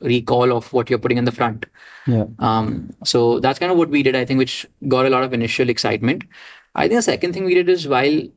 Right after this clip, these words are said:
Speaker 1: um, there were a couple of companies in the U S doing a low calorie ice cream, um, low calorie, low sugar ice cream, the, we said in India,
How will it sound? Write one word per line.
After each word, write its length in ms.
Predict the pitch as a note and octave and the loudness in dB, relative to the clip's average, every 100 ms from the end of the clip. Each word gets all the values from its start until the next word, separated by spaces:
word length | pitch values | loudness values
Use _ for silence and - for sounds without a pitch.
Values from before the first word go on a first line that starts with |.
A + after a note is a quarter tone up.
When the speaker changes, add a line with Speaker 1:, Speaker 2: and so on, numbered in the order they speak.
| _ _ _ _ | _ _ _ _
Speaker 1:
um, 380 | B2+ B2+ B2 A#2+ | -2 0 0 0
there 120 | B2+ B2 | 2 2
were 80 | |
a 40 | C3+ B2 | 0 0
couple 140 | C3+ | -2
of 60 | C3+ | -2
companies 380 | A#2+ A2 C3 B2+ | -2 0 0 2
in 60 | |
the 100 | B2 A2+ | 2 2
U 100 | A2+ | 2
S 320 | A#2 B2 - - - A#2 | 2 -2 -4 -6 -6 0
doing 440 | A#2+ B2 B2 B2 - _ _ | 2 2 -2 -6 -12 _ _
a 80 | - | 0
low 160 | A#2+ A#2 | 2 2
calorie 680 | A#2 A2+ A2+ A2+ A2+ A#2 - | 0 0 0 0 0 -2 -2
ice 200 | A#2 A2+ | 0 0
cream, 320 | - C3 G#2+ - - - - _ _ - | 0 -2 -2 -12 -20 -20 -20 _ _ -2
um, 800 | B2 A2+ A2+ A2 G#2+ G#2+ - - _ _ _ - | 0 2 2 0 -2 -6 -10 -16 _ _ _ -2
low 180 | B2+ A#2 | 0 2
calorie, 400 | A#2 A2 A#2+ A2+ | 0 0 0 2
low 120 | A2+ | 2
sugar 320 | - A2 A2+ | 2 0 2
ice 180 | A2+ G#2+ | 0 0
cream, 300 | D3+ B2 A2+ | 0 0 0
the, 340 | A#2+ A#2+ A#2 - _ _ _ _ _ _ _ - | 0 0 -4 -8 _ _ _ _ _ _ _ -2
we 140 | - | 0
said 140 | G3+ F#3+ | 2 2
in 80 | |
India, 340 | D3 B2 C#3 | 2 2 0